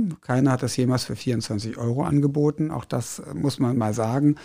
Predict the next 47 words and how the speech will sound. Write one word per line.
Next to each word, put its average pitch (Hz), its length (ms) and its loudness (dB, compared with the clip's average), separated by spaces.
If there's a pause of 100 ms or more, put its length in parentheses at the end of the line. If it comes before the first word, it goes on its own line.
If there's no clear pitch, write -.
(640)
Und 147 180 12
mittlerweile, 143 640 12
jetzt 143 260 6
gibt 127 180 0
es 120 120 0
ja 123 80 6
den 117 160 4
sogenannten 120 400 4
Bürgertest, 160 840 4
ähm, 131 280 8
dass 123 220 0
sich, - 280 0
ähm, 110 460 4
jeder, 143 680 10 (360)
der 127 180 2
es - 140 -6
meint, 131 420 4
bra-, - 260 -2
zu - 180 -2
brauchen, 123 440 4
darf 127 160 4
sich - 160 -2
mindestens 147 480 6
einmal 127 300 4
pro 107 200 -4
Woche, 175 260 2
aber 113 180 4
auch 110 100 -4
zweimal 156 380 4
die 143 100 2
Woche 139 160 2
oder 110 160 0
dreimal 131 260 2
die 123 80 4
Woche 107 200 -2
testen 170 360 4
lassen. 151 280 4
Und 127 100 4
wir 120 140 4
haben 120 160 4
jetzt 110 280 -2
auch 113 140 -2
Schnelltestzentren 143 920 4
hier 131 140 4
in 123 80 4
der 127 80 4
Stadt. 123 380 0